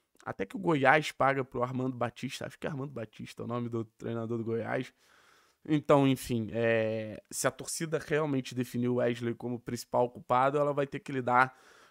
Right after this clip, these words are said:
com o treinador até o final da temporada, decisão do presidente Mário Celso Petralha, que no final é quem manda, né? Desde aquela notícia que o presidente, ele ia deixar todo o comando do clube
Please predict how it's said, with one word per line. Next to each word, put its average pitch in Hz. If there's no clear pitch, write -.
com 151
o 139
treinador 131
até 131
o 135
final 127
da 127
temporada, 156
decisão 131
do 127
presidente 123
Mário 123
Celso 123
Petralha, 147
que -
no 339
final 185
é 185
quem 180
manda, 143
né? 120
Desde 131
aquela 127
notícia 123
que -
o 117
presidente, 120
ele 123
ia 120
deixar 123
todo 131
o 127
comando 131
do 123
clube 131